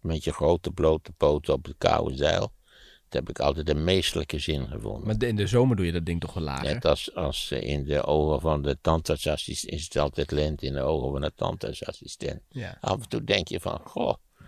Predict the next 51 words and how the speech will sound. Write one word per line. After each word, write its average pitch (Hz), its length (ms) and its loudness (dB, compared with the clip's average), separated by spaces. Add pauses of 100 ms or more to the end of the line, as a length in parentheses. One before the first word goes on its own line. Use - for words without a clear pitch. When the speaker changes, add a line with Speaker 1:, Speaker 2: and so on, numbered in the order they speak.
(140)
Speaker 1:
het - 260 -2
<laughs> 117 60 4
Nederlandse 117 720 2
lied 101 220 4
heeft 98 260 4
ook - 160 2
nog 98 200 4
iets 98 120 -4
lolligs 113 400 2
bedacht. - 520 -2
Speaker 2:
En 110 140 -2
Lente 120 260 2
in 104 80 0
Twente? 127 400 -2 (680)
Speaker 1:
Dat - 140 -6
ken - 200 0
ik - 120 -6
niet. - 360 -4
Speaker 2:
Ja. - 140 -4
Speaker 1:
Wordt 113 160 6
het 113 120 2
nou - 180 4
ooit 143 160 2
lente? - 420 0 (360)
Speaker 2:
Ja, 120 100 -8
dat 90 200 -4
zingen 143 220 0
ze 131 80 0
altijd. 82 400 -4
Speaker 1:
Oh, 87 40 -2 (200)
dat - 140 -8
wist - 280 -10
ik. - 100 -16
Nou, - 180 -14
kijk, - 240 -6
dat - 160 -10
ken - 180 -4
ik - 120 -8
nou - 160 -8
weer - 100 -10
niet. 69 180 -12
Speaker 2:
Maar 104 120 2
in 117 80 6
de 123 60 6
zomer 143 320 6
doe 139 100 4
je 135 60 4
hem 123 80 4
wel 117 120 4
lager 87 340 -2
zetten? 78 340 -12